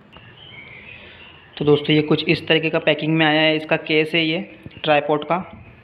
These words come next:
और प्लस इसके साथ ये आया है एक, अ, ट्राइपॉड होल्डर, मतलब मोबाइल होल्डर। इसमें मोबाइल को, अ, हॉरिजॉन्टल या फिर वर्टिकल में करके अपन इस पर अटैच कर सकते हैं। और ये इसका कुछ केस है,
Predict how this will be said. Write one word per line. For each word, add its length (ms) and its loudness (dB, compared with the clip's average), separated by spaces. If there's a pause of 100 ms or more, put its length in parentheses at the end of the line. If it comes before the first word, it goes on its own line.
(160)
और 140 4
प्लस 280 0
इसके 240 -6
साथ 200 0 (100)
ये 100 2
आया 220 2
है 200 0
एक, 280 -10 (640)
अ, 140 2
ट्राइपॉड 640 0
होल्डर, 480 2 (680)
मतलब 200 0
मोबाइल 320 4
होल्डर। 360 2 (500)
इसमें 240 0
मोबाइल 300 4
को, 320 0 (840)
अ, 40 -2 (680)
हॉरिजॉन्टल 540 2
या 80 0
फिर 180 -2
वर्टिकल 440 -2
में 200 -2
करके 280 -6 (380)
अपन 180 -2
इस 80 -2
पर 120 0
अटैच 240 0
कर 140 0
सकते 300 -6
हैं। 180 -6 (160)
और 120 0
ये 60 4
इसका 180 -2
कुछ 180 -4
केस 320 0
है, 340 -2